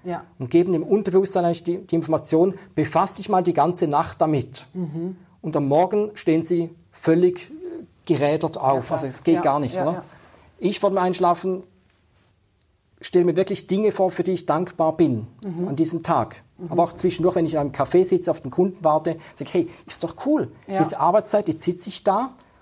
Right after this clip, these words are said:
Speaker 2: und jetzt kann ich
Speaker 1: Ja.
Speaker 2: einfach so für mich.“
Speaker 1: Okay.
Speaker 2: Oder wenn ich nach Hause komme und meine kleine Tochter, zweijährige, äh, rennt auf mich zu und schreit, „Papi, Papi“, dann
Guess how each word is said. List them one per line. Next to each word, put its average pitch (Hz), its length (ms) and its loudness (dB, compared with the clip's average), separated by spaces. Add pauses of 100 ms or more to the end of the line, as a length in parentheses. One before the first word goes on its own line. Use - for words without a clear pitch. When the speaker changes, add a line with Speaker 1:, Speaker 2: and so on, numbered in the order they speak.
Speaker 2:
und - 80 -6
jetzt 180 200 -2
kann 175 140 0
ich - 300 -6 (720)
Speaker 1:
Ja. 190 140 0
Speaker 2:
einfach - 180 -4
so 247 140 -2
für 233 120 -2
mich.“ 240 360 -2 (420)
Speaker 1:
Okay. - 160 -8
Speaker 2:
Oder 180 180 2
wenn 196 100 4
ich 185 120 -2
nach 165 160 0
Hause 202 280 0
komme 202 280 0
und 202 80 -4
meine 170 160 0
kleine 175 260 0
Tochter, 208 380 0
zweijährige, 180 460 2 (280)
äh, - 360 -12
rennt 180 240 2
auf - 100 0
mich 196 220 0
zu 196 160 4
und 196 140 0
schreit, 180 180 2
„Papi, 190 240 2
Papi“, 185 260 0
dann - 80 -10